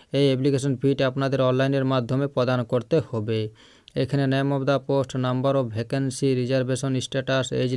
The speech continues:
limit, program head, remuneration এবং mode of selection দেওয়া রয়েছে। এখানে name of the post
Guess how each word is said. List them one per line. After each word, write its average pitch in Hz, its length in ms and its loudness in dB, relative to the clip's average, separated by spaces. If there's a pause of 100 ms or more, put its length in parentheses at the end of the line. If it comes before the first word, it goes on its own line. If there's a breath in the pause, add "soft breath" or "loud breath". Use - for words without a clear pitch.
limit, 131 280 0 (360 loud breath)
program 131 420 0
head, 131 360 0 (360 loud breath)
remuneration 135 640 0
এবং 131 100 0 (120)
mode 131 200 0
of 131 140 -2
selection 131 380 -2 (100)
দেওয়া 123 180 2
রয়েছে। 117 360 -2 (480 loud breath)
এখানে 135 280 0
name 139 240 0
of 135 140 -4
the 139 60 2 (100)
post 139 220 0